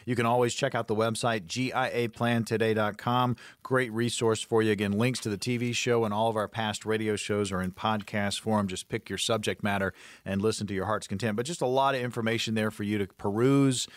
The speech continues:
If you've got questions about your retirement, also contact information there, and you can get in touch with Guardian Investment Advisors. Final question of the program, Dayton, Tennessee. William is there. "I am seventy-five and I'm getting married.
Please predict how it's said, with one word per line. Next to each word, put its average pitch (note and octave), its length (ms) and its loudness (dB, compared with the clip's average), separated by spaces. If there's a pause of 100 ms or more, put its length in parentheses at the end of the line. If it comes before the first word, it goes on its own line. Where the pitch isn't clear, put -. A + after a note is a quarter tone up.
(180)
If - 60 -14
you've G2+ 80 -8
got G2+ 180 -4
questions A2+ 380 -2
about G#2+ 180 0
your G#2 140 -4
retirement, G#2 400 -2
also G2 240 -4
contact G#2 560 -2
information F#2 480 -2
there, F#2 140 0
and F2+ 100 0
you F2+ 80 -2
can E2+ 40 -10
get F2+ 140 -6
in - 60 -12
touch G2 260 -2
with F2+ 140 -10
Guardian F#2 280 -2
Investment E2+ 400 -6
Advisors. F#2 400 -2
Final D#3+ 320 0
question D#3 360 -2
of D3 100 2
the B2 60 -10
program, C#3+ 480 0
Dayton, D3+ 300 0
Tennessee. E3 680 2 (300)
William D#3+ 320 4
is A2+ 100 -2
there. D3+ 380 4 (260)
"I D3+ 180 0
am C#3 160 2
seventy-five A3 920 2
and D#3 120 0
I'm G2 280 -2
getting A3 300 0
married. D3 420 2